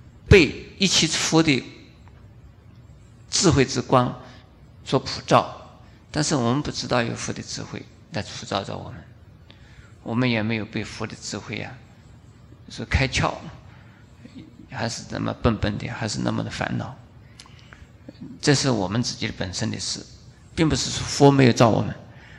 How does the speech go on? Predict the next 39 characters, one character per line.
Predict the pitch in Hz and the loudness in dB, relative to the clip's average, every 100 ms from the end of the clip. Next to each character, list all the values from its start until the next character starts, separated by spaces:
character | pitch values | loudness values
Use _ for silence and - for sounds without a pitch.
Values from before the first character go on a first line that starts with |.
| - | -10
佛 | - - 160 165 - - | -4 6 10 10 6 2
没 | 143 139 147 208 | 2 6 8 10
有 | 202 | 10
一 | 160 | 8
天 | - 143 | 4 2
不 | 135 | 2
在 | 120 | 2
照 | 104 98 | 2 0
我 | 92 98 | 0 -2
们， | 98 - - - - - | -6 -10 -18 -20 -20 -2
没 | 156 196 | 4 6
有 | 185 | 6
一 | 151 143 | 6 2
个 | - | -2
时 | 123 - - | -2 -2 -4
间 | - 123 | 0 0
不 | - | 0
在 | - 104 | -6 -6
照 | - 101 | -2 -4
我 | - - | -4 -8
们， | - - - - - - - - - - | -12 -16 -20 -20 -20 -20 -20 -20 -20 -8
我 | 104 107 | -2 2
们 | 123 | 2
不 | 127 | 0
知 | - 123 | -4 0
道 | 131 | 2
有 | 117 107 | 2 0
佛 | - - | -2 -4
在 | 90 | -4
照 | - 90 | -4 -4
我 | 87 | -4
们， | 85 - - - - - - - - - | -10 -14 -20 -20 -20 -20 -20 -20 -20 -8
所 | - | -2
以 | 120 | 0
跟 | 120 117 | 0 -2
佛 | - | 2
没 | 131 127 | 4 4
关 | 127 117 | 4 2
系。 | 127 - | 2 -2